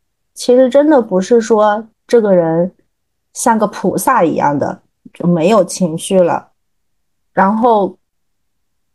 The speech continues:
他也不会生气啊，也不会怎么样，总是就是很宽容，很，很慈悲的去对待这个世界，是不可能的。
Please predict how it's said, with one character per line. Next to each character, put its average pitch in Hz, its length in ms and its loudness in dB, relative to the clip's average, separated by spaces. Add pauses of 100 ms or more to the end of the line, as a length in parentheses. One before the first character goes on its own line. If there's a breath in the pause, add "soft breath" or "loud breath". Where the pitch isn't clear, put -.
(260)
他 240 100 2
也 220 120 4
不 190 140 0
会 220 160 2
生 226 320 2
气 226 280 2
啊， 190 160 4
也 185 140 2
不 180 140 -2
会 202 180 -4
怎 - 180 -2
么 127 80 -2
样， 170 240 0
总 185 220 -4
是 185 500 2
就 180 160 0
是 175 260 0
很 165 260 -4
宽 196 420 0
容， 165 320 0
很， 160 400 -4 (640 soft breath)
很 160 160 -2
慈 - 320 -2
悲 196 280 0
的 190 180 0
去 185 180 -4
对 175 160 2
待 170 160 0
这 175 140 -2
个 175 120 0
世 180 280 -2
界， 147 280 -4 (200)
是 - 180 -4
不 285 140 0
可 - 180 -4
能 160 300 -6
的。 170 220 0